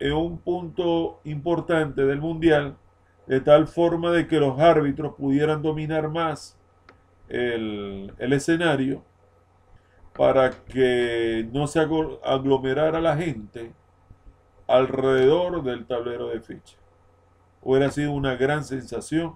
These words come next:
hubiera sido espectacular. Lastimosamente para esa época solo se consideraba título mundial para las, para las partidas clásicas.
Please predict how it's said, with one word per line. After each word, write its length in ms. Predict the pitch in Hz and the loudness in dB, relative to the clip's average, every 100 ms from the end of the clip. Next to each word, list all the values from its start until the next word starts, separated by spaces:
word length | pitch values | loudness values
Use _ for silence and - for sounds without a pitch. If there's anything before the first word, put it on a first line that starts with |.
| - _ _ _ _ _ | -16 _ _ _ _ _
hubiera 300 | - 123 135 | -4 0 0
sido 220 | 127 131 131 | 0 -2 -2
espectacular. 1040 | 117 - 117 - 113 110 110 135 151 147 - - - _ _ _ - | -2 -6 -6 -4 -10 -8 0 4 4 0 -10 -20 -20 _ _ _ -20
Lastimosamente 1120 | 117 135 143 139 139 143 160 156 156 165 156 165 | 0 4 4 4 2 2 0 0 -2 -2 -2 -2
para 260 | 143 139 | -2 -2
esa 280 | 143 160 151 | -2 0 0
época 520 | 160 160 143 156 - - _ _ | 0 -4 -6 -6 -6 -14 _ _
solo 640 | _ - - 156 147 151 156 | _ -20 -6 0 2 4 2
se 160 | 156 | -2
consideraba 1000 | 147 143 135 139 135 143 156 131 131 - - _ _ | -2 -2 0 2 4 6 6 4 2 -2 -8 _ _
título 420 | 135 139 151 143 | -4 -2 -4 -4
mundial 560 | 139 143 151 151 156 87 - - _ _ _ _ _ | -6 -4 2 2 0 -8 -18 -20 _ _ _ _ _
para 160 | 127 | 2
las, 180 | 127 117 - 127 - | 2 0 -4 -12 -6
para 200 | 120 117 | -4 -2
las 120 | 117 | -2
partidas 440 | 113 107 127 135 131 | -4 -6 -2 -2 -4
clásicas. 840 | - 139 131 127 107 - - - | -2 2 4 2 -6 -16 -20 -20